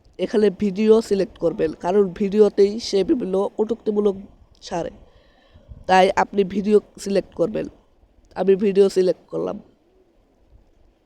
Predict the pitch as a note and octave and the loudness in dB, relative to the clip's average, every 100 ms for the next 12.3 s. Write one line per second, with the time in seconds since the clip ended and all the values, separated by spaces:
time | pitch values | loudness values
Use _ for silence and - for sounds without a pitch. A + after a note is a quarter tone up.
0 | _ _ _ _ _ _ F4+ G4+ E4 - | _ _ _ _ _ _ _ -20 -20 -20
1 | _ F4 G#4 G4+ F#4+ F4 - G4 - - | _ _ -20 -20 -20 -20 -20 -20 -20 -18
2 | - F#3+ G#3+ G#3+ G#3 G3 G#3 - G3 G3 | -6 -2 4 4 4 0 0 -2 -2 -4
3 | - G#3 G#3 G#3 G3 G3 G3 F#3+ - G3 | -2 2 2 4 4 4 2 -2 0 0
4 | F#3+ F#3 F3+ D#3+ E3 - F3 G3 - G4 | 2 -2 -2 -4 -4 -6 -6 -4 -2 -2
5 | F#4+ G#3+ G3 G#3+ G#3 G#3+ F#3+ F#3 G#3 G3+ | 0 0 2 2 2 2 0 2 0 2
6 | G3+ G3 G3+ F#4 F#3+ G3 F#3 G3+ - G3+ | 0 0 2 2 4 2 2 0 0 -6
7 | - G3+ G3 F3+ G#3 G3+ G3+ F#3+ F#3+ - | -2 -2 -2 2 2 2 2 2 2 -2
8 | F#3 A#3 - - - - G3+ - G3 G3 | -4 -4 -8 -20 -8 0 0 4 2 4
9 | G3+ G3 F#3+ F#3+ - - G3+ - E3 D3+ | 2 2 0 -2 -4 -6 -4 0 0 0
10 | E3 - _ _ _ _ _ _ _ _ | -4 -6 _ _ _ _ _ _ _ _
11 | - _ - G3 G#3 - G#3 F#3+ F3 E3 | -20 _ -4 0 0 4 2 4 0 -2
12 | F3+ E3 E3 | -2 -4 -6